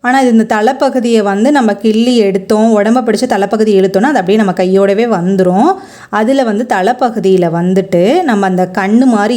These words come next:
இருக்கிறத எடுத்து விட்டுறணும். அதே போல இந்த மை மாதிரி கருப்பா இருக்கிறதையும் எடுத்துறணும். அதை திருப்பி விட்டோம் அப்படின்னா பல்லு இருக்கும், அதையும் நம்ம எடுத்து விட்டுறணும். இவ்வளவுதான் எடுக்கணும். இதை எடுத்து முடிச்சுட்டு இப்ப நம்ம கட் பண்ணிக்கலாம். நீங்க அந்த கறி வெட்டுற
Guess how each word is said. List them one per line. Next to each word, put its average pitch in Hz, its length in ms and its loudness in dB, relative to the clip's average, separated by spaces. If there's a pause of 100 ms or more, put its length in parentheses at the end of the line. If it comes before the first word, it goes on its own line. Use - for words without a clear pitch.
இருக்கிறத 180 340 -2 (100)
எடுத்து 185 260 -2
விட்டுறணும். 175 600 0 (480)
அதே 269 200 0 (120)
போல 214 280 0
இந்த 254 200 0
மை 190 160 0 (140)
மாதிரி 226 260 0
கருப்பா 190 320 0
இருக்கிறதையும் 185 460 -2
எடுத்துறணும். 175 580 0 (140)
அதை 190 140 0 (100)
திருப்பி 262 300 0
விட்டோம் 202 260 -2
அப்படின்னா 175 340 -2 (180)
பல்லு 220 360 2
இருக்கும், 185 440 -2 (500)
அதையும் 247 320 0
நம்ம 214 200 0
எடுத்து 190 240 -2
விட்டுறணும். 180 460 -4
இவ்வளவுதான் 196 400 0
எடுக்கணும். 190 460 -2
இதை 214 160 2
எடுத்து 202 280 -4
முடிச்சுட்டு 196 500 -2
இப்ப 233 160 -4
நம்ம 185 220 -4
கட் - 240 -8
பண்ணிக்கலாம். 190 600 -2 (520)
நீங்க 269 220 2
அந்த 226 120 0 (300)
கறி 262 240 -2
வெட்டுற 240 200 -2